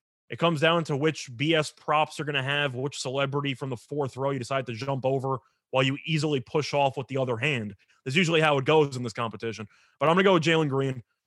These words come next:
just because I do think that he's the most explosive athlete out of all of these guys. And even though his whole rookie season has been a mixed bag, mostly negative, but when you're in Houston, I mean,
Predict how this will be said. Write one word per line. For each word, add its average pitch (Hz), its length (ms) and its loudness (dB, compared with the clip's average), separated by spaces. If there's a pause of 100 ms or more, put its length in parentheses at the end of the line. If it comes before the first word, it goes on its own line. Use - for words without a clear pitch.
(200)
just 139 160 -8
because 139 320 0
I 135 80 4
do 143 260 2
think 143 380 -6
that 127 180 -4
he's 139 240 -6
the 123 60 -4
most 131 240 -4
explosive 127 580 -6
athlete 175 560 0 (320)
out 156 100 2
of 156 80 2
all 180 160 2
of 170 60 0
these 165 160 0
guys. 170 480 2 (320)
And 147 220 -2
even 196 300 0
though 170 340 6
his 147 720 0 (400)
whole 170 220 4
rookie 156 300 0
season 151 480 -6
has 135 280 -2
been 135 240 -2
a 127 60 -8
mixed 131 400 -6
bag, 143 400 2
mostly 156 400 4
negative, 135 520 0
but 113 200 -2 (280)
when 135 120 -4
you're 151 100 2
in 139 80 -2
Houston, 127 440 -4
I 113 80 -4
mean, 110 300 -8